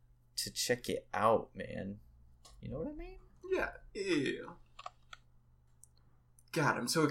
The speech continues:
Speaker 2: excited to read those.
Speaker 1: Uh, yeah.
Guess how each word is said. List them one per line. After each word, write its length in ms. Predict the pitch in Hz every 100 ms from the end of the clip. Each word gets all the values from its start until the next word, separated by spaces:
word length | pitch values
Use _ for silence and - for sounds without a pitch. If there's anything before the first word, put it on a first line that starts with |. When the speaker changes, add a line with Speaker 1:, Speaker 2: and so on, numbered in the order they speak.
| 107
Speaker 2:
excited 440 | 104 139 147 147 -
to 100 | 135
read 280 | 135 147 -
those. 460 | - - - - - - _ - - - - - _ - - - - - - - _ _ _ - _ - - - - 135
Speaker 1:
Uh, 180 | 110 101
yeah. 280 | 107 98